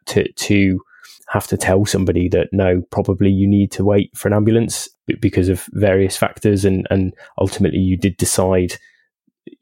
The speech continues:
and, and correctly recognize that a patient was at risk of, of whatever it was and, and requiring an ambulance crew. And, and unfortunately, you know, you know, if, if there wasn't this delay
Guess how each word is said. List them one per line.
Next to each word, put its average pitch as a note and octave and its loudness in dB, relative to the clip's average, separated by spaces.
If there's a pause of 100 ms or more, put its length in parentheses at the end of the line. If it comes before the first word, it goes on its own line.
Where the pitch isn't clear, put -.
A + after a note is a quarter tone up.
(220)
and, F#2 0
and F#2 0 (120)
correctly - 0
recognize F#2 0
that - -2
a F2 2
patient - -4
was F#2+ 0
at - 0
risk - -4 (400)
of, F2+ -2
of F#2+ 0
whatever F#2 2
it F2 -2
was F#2 2
and, F2+ 0
and F2+ 0
requiring F#2 2
an F#2 0
ambulance F#2 -2
crew. F#2 0 (420)
And, F2+ 0
and F#2 2
unfortunately, F2+ 0
you F#2+ 2
know, F#2 0
you G2 2
know, F2+ 0
if, - 0 (560)
if - 0
there G2+ -2
wasn't G2+ 2
this F#2 -2
delay F#2+ 0